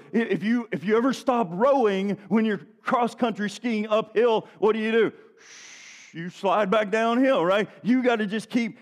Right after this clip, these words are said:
it's just not natural. That's not the way to ski. I'm not a skier, but I'm just saying that's not a good way to do it.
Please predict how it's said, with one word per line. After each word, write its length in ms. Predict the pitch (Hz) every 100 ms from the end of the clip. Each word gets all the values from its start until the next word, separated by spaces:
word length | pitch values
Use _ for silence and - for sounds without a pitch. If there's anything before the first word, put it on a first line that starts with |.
| -
it's 220 | 240 -
just 240 | 359 302
not 200 | 233 202
natural. 520 | 190 269 - 160 110 _ _ _ _ _ _ -
That's 240 | 170 277
not 200 | 220 214
the 80 | 208
way 200 | 202 208
to 60 | 185
ski. 340 | - 262 - - _ _ _ _ _ _ _
I'm 80 | 156
not 140 | 233
a 140 | 208 -
skier, 300 | 247 254 202
but 140 | 156
I'm 140 | 196 233
just 160 | 302
saying 260 | 190 214 151
that's 220 | 143 180
not 180 | 185 175
a 20 |
good 160 | 160 160
way 140 | 170
to 120 | 156
do 180 | 156 202
it. 100 | 151